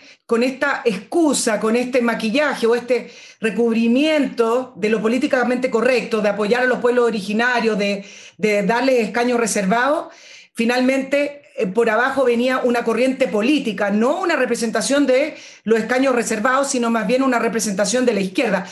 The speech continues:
Puntualmente con estos personajes los nombro porque fueron los más, eh, conocidos, los más populares. Elisa Loncón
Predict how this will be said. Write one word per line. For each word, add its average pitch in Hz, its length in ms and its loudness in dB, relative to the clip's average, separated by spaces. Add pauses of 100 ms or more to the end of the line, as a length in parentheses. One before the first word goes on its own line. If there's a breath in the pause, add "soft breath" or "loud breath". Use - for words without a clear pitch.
(140 loud breath)
Puntualmente 285 540 2
con 277 140 0
estos 294 180 -2
personajes 254 500 0
los 262 120 2
nombro 247 320 0
porque 214 240 -2
fueron 240 420 -2 (420 loud breath)
los 208 200 2
más, 233 460 0 (200 loud breath)
eh, 196 420 0
conocidos, 220 500 0
los 220 100 0
más 214 140 0
populares. 262 560 0
Elisa 202 240 -2
Loncón 202 420 -2